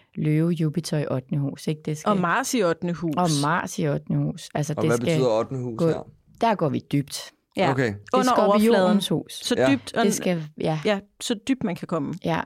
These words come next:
Speaker 1: Og det
Speaker 3: Okay.
Speaker 1: kan næsten aldrig, det kan, du kan næsten
Speaker 2: <laughs> Du
Speaker 1: ikke
Speaker 2: bliver ved.
Speaker 1: få nok at vide. Altså sådan,
Speaker 3: Nej.
Speaker 1: hvis du havde mere tid, ville du gerne vide mere.
Speaker 3: Ja, ja,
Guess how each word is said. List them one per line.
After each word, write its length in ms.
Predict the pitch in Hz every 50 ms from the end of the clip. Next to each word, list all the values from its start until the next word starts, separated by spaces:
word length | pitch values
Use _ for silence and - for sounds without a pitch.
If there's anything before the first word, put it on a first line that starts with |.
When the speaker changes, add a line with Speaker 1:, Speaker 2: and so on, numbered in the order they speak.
| _ _ _ _ _ _ _ - -
Speaker 1:
Og 80 | 160
det 20 | 151
Speaker 3:
Okay. 140 | 185 214
Speaker 1:
kan 80 | 214 226
næsten 240 | 247 254 - - 220
aldrig, 440 | 185 180 196 202 202 214 196 185 - _ -
det 100 | - -
kan, 140 | - 214 196 247 311 247
du 40 | 214
kan 120 | - 233
næsten 280 | 240 262 262 - - 254
Speaker 2:
<laughs> 20 |
Du 40 | 233
Speaker 1:
ikke 80 | 240 226
Speaker 2:
bliver 140 | 226 220 180
ved. 180 | 202 208 202 247
Speaker 1:
få 100 | 226 214
nok 320 | 208 208 208 226 226 - -
at 140 | - 220 180
vide. 300 | 170 190 175 175 180 185
Altså 160 | 185 165 170
sådan, 200 | 170 185 185 170 -
Speaker 3:
Nej. 180 | - 131 131 123
Speaker 1:
hvis 120 | - 196
du 100 | - 208
havde 260 | 220 220 226 233 233
mere 200 | 240 226 214 208
tid, 280 | 202 - - 233 208 -
ville 140 | 202 190 180
du 140 | - 196 180
gerne 300 | - 180 165 170 180 185
vide 220 | 170 180 180 190 185
mere. 240 | 175 156 135 131 135
Speaker 3:
Ja, 300 | 120 123 120 113 104 101
ja, 100 | 98